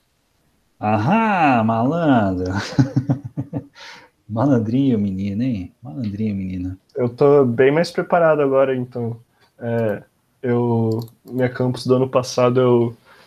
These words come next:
Speaker 2: fiz o protótipo um dia antes de mandar o projeto. Agora eu tenho já cem jogadores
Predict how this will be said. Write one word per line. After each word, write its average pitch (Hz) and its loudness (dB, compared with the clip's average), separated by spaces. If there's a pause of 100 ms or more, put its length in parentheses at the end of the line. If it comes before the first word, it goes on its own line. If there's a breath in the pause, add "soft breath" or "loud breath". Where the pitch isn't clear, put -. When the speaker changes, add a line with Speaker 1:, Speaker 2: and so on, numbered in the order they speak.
Speaker 2:
fiz - 0
o 156 2
protótipo 135 0 (140)
um 143 -2
dia 131 0
antes 135 -4
de 135 -6
mandar 127 2
o 120 -4
projeto. 143 0 (540 soft breath)
Agora 131 6
eu 135 4
tenho 135 0 (240)
já 131 4 (840)
cem 139 -6
jogadores 123 -2